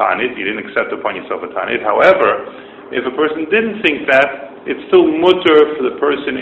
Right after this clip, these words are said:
after benching, if there's still time, if it's before Shkia, it's mutter to eat or drink. Okay? Question so far? Excellent. Now, I mentioned before that normally the beginning of,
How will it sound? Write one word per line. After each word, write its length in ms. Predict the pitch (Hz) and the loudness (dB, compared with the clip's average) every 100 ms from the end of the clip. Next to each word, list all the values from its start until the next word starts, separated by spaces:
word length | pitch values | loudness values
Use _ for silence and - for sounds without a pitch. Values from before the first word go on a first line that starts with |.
| 110 | -2
after 240 | 131 - | -2 -4
benching, 480 | - 120 113 - 98 | -2 0 0 -4 -6
if 80 | - | -8
there's 160 | 95 | -12
still 240 | - 151 151 | 0 0 4
time, 480 | 175 107 110 - | 4 4 0 -10
if 80 | - | -14
it's 120 | - 95 | -14 -14
before 240 | - 135 | -6 -4
Shkia, 880 | 127 - 160 131 131 - - - - | -4 -2 0 0 -4 -14 -20 -20 -14
it's 80 | 107 117 | -10 -2
mutter 320 | 135 143 127 | -2 -2 -2
to 120 | 120 110 | -2 0
eat 160 | 123 127 | 0 0
or 160 | 107 | 0
drink. 240 | 101 101 - - - - - - - - - - - - - - - - 104 | 0 -4 -4 -12 -18 -20 -20 -20 -20 -20 -20 -20 -20 -20 -20 -20 -18 -14 2
Okay? 160 | 160 180 - - - - - - - | 4 4 2 -10 -16 -18 -20 -8 2
Question 320 | 151 - 143 | 2 2 -2
so 160 | 147 | -2
far? 480 | - 165 175 - - - - - - - - 120 | 4 4 2 -4 -12 -18 -20 -20 -20 -20 -2 -2
Excellent. 400 | - - 82 - - - - - - | -2 -10 -12 -12 -20 -20 -20 -20 -6
Now, 640 | 127 135 139 135 - - - - - - | 4 6 8 6 4 -4 -12 -18 -10 0
I 80 | 127 | 2
mentioned 400 | 180 190 190 165 | 2 2 0 0
before 800 | 151 139 123 123 123 - - - | 0 4 6 6 4 -2 -12 -8
that 160 | 127 | -2
normally 640 | 131 160 190 160 120 104 104 | 2 6 6 6 2 2 0
the 320 | 107 110 107 107 | -4 -6 -8 -6
beginning 400 | 104 151 170 160 | -2 -2 -2 0
of, 240 | 131 131 | 4 4